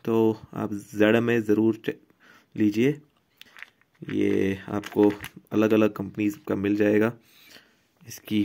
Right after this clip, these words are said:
प्राइस पाँच सौ से लगभग दो हज़ार अलग-अलग प्राइस रेंज में आपको मिलेगा।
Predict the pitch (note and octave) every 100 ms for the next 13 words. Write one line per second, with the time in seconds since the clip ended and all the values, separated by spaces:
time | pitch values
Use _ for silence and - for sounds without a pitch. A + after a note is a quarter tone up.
0 | G#2 G2 G2+ G2+ - - - - _ -
1 | - _ _ _ - G2+ G#2 - A2 G#2+
2 | G2+ G2+ G2+ G2+ G#2 G2 G2 F#2+ - -
3 | - - - G#2+ G2+ G2+ G2 G2+ - -
4 | - - - - A2 A2+ A2 G#2+ - -
5 | G2 G2+ G#2+ G#2 G2+ G2+ F#2+ F#2+ F#2+ F2+
6 | F2+